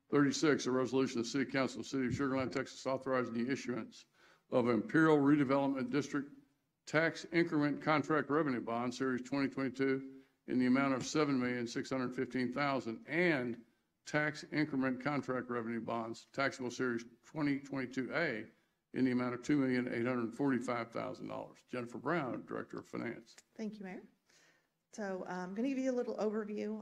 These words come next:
Speaker 2: um, little overview of the Imperial Redevelopment District. Um, just a little background. Um, the district was created, um, in two thousand five by the state legislature.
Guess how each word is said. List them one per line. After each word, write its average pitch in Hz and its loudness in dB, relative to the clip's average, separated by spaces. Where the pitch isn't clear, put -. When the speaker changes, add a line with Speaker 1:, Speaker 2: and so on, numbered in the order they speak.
Speaker 2:
um, 185 -6
little 214 -4
overview 196 -2
of 180 -2
the 196 -6
Imperial 196 -6
Redevelopment 180 -6
District. 180 -6
Um, 170 -4
just - -16
a 170 -10
little 165 -8
background. 190 -6
Um, 180 -2
the 185 -2
district 202 -6
was 208 -4
created, 202 -6
um, 180 -6
in 185 -6
two 190 -10
thousand 190 -6
five 175 -8
by 185 -8
the 180 -12
state 170 -10
legislature. 180 -10